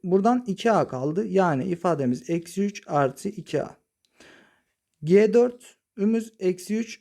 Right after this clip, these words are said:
artı iki a'ymış. O zaman ifademiz ne oldu? F eksi üç artı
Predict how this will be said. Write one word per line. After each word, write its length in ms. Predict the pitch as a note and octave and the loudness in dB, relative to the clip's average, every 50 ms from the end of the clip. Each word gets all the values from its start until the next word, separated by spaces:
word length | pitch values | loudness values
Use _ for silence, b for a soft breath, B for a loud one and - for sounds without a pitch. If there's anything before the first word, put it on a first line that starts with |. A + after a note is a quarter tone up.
| _ _ | _ _
artı 340 | - E3 D#3 E3 D#3+ - - | 0 0 2 0 0 -4 -8
iki 260 | D3 - - - E3 | -10 -10 -6 -4 -4
a'ymış. 340 | C3 G2+ F#2+ - - - - - | -4 -4 -8 -12 -14 -16 -10 -6
O 100 | - E3+ | -2 0
zaman 240 | F#3 G3 G3+ G3+ G#3 | 2 2 2 2 0
ifademiz 520 | G3+ G#3 - G3+ G3+ G3 G3+ G3+ F#3+ F#3 | 0 0 0 0 0 2 2 2 2 2
ne 80 | F#3+ G#3 | 0 0
oldu? 260 | G#3 G3 F#3 G3+ - | 0 0 -2 -4 -6
F 240 | - F#3 F#3 F#3 F#3 - _ _ _ _ _ _ _ _ _ _ _ _ _ _ _ _ _ _ _ | -2 0 0 0 -2 -6 _ _ _ _ _ _ _ _ _ _ _ _ _ _ _ _ _ _ _
eksi 400 | D#3+ D3+ C3 - - - - - | -6 -6 -6 -6 -8 -14 -14 -14
üç 360 | - F3 F#3 F#3+ F#3 - - G3 - - | -6 -4 -4 -4 -4 -6 -12 -16 -8 -4
artı 600 | D#3 D3+ C#3 C#3 B2+ - - F#3 F#3+ F#3+ - | 0 0 0 0 -2 -4 -8 -10 -10 -10 -10